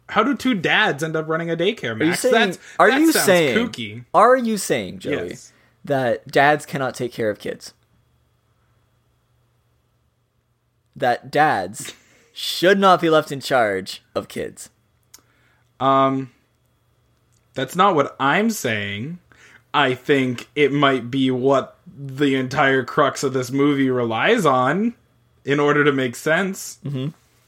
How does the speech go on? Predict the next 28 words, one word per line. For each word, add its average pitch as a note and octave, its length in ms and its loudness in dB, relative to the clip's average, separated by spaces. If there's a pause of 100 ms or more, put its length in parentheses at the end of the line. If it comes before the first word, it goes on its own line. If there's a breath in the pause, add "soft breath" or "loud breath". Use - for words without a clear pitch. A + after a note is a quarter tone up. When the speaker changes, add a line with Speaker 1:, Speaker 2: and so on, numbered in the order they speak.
(240)
Speaker 1:
I C3+ 80 -2
think F3 380 0
that F3+ 180 2
might F3 300 0
be F3+ 180 -2
one E3 220 2
of E3 160 -2
the E3+ 160 -2 (120)
tropes F3 400 -4
that F3 140 -2
drives E3+ 440 0
this F#3+ 240 -2
movie E3 460 -4 (300 loud breath)
forward. F3 960 0 (300 loud breath)
But D#3+ 220 -2
do F#3 200 4
I F3 200 2
believe D#3 580 0
that D3 360 0
a C3+ 200 0
male C#3 480 -2
cannot C3+ 520 -2
take C3+ 200 -2
care C3+ 220 0
of B2+ 80 -2
a B2 40 -6
child? C3 400 -2
No. A#2+ 420 -4